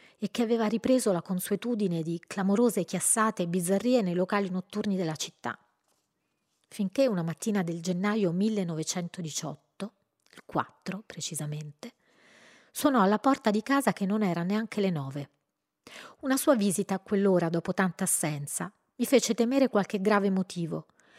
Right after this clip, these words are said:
e il mio timore divenne persuasione quando scorsi il disgraziato amico che camminava su e giù per la stanza. Era convulso e indomito, come una belva in gabbia.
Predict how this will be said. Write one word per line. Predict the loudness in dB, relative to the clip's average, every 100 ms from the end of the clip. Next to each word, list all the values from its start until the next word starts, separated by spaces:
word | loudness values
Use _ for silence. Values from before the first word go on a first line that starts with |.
| -10
e | 4 6
il |
mio | 6 4
timore | 2 2 2 4
divenne | 4 4 2
persuasione | 0 -2 -2 -2 2 2 2 -2
quando | -4 -2
scorsi | -2 0 0 0 -2
il |
disgraziato | -2 0 2 0 0 0 0
amico | 0 0 -2 -4
che | -6
camminava | -4 -2 0 0 -2
su | -2 0
e | 2
giù | 0 -2
per | -2 -2
la | -4
stanza. | -6 -8 -8 -12 -12 -14 _ _ _ _ _ _ -20 -20 -20 _
Era | 2 4 6
convulso | 4 6 4 2 0
e | 0
indomito, | 2 0 0 -4 -6 -8 _ _
come | -2 2 4
una | 4
belva | 4 4 2
in | 0
gabbia. | 0 -4 -4 -8 -8